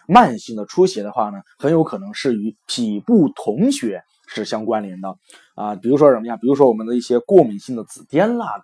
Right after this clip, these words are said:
等等之类的这样一些表现，那么都有可能是脾部统血症。那么我们在中药的这样一个调理上面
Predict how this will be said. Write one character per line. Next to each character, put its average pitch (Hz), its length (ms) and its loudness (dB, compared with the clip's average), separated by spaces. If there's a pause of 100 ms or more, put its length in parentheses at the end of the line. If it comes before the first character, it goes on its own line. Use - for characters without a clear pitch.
(120)
等 139 240 -4
等 98 200 -6
之 135 120 -2
类 135 120 4
的 104 120 -6
这 117 100 -4
样 104 160 -8
一 - 20 -12
些 104 300 -8 (380)
表 107 120 -4
现， 110 280 -4 (960)
那 120 100 -2
么 117 80 -2
都 135 160 6
有 131 120 6
可 113 120 -6
能 104 120 -6
是 117 140 -4
脾 104 300 -6
部 143 160 -4
统 165 260 -2
血 104 220 -4
症。 101 180 -8
那 135 80 -8
么 135 140 -2
我 107 80 -4
们 123 120 -10
在 123 120 0
中 175 240 -2
药 143 100 4
的 113 60 -2
这 120 80 -4
样 117 120 -2
一 110 40 -6
个 110 60 -6
调 - 240 2
理 262 180 6
上 101 180 -10
面 92 140 -18